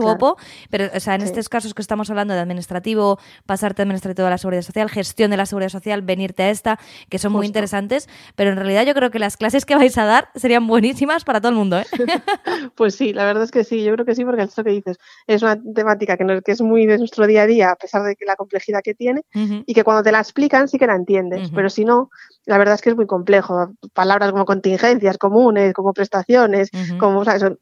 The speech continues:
Speaker 1: son cosas que son difíciles de entender si no te las han explicado bien.
Speaker 2: Ujú. Así es, así es. Bueno, pues
Speaker 1: Ujú.
Speaker 2: no sé si queda algo por saber de este nuevo curso de administrativo de la seguridad social, parte específica.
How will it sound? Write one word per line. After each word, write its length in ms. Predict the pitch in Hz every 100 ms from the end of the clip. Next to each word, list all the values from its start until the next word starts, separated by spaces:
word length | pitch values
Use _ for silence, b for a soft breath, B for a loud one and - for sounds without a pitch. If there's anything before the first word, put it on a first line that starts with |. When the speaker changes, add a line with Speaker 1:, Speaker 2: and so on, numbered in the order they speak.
| -
Speaker 1:
son 240 | 208 208
cosas 300 | 208 214 208
que 140 | -
son 320 | 190 202 208 202
difíciles 420 | 196 196 208 208
de 80 | 214
entender 340 | 220 220 208
si 80 | 233
no 100 | 226
te 60 |
las 160 | 220 208
han 60 | 175
explicado 500 | - 185 170 170 165
bien. 240 | 165 185
Speaker 2:
Ujú. 120 | 170 - _ _
Así 260 | - 170 208
es, 200 | 180 -
así 240 | - - 190
es. 160 | 196 B B B -
Bueno, 180 | 233 349
pues 160 | 285
Speaker 1:
Ujú. 40 | 220
Speaker 2:
no 80 |
sé 120 | 262 330
si 140 | 370
queda 260 | - 262 240
algo 220 | 254 233
por 140 | 202
saber 320 | - 214 214
de 80 | 208
este 160 | 208 214
nuevo 240 | 202 165
curso 360 | - 240 - 196
de 60 |
administrativo 680 | 180 185 185 - 190 240 262 B B -
de 140 | 220
la 100 | 214
seguridad 440 | 220 214 262 339
social, 400 | 349 254 247 359
parte 280 | 349 285 285
específica. 760 | 262 - 214 185 165 151 147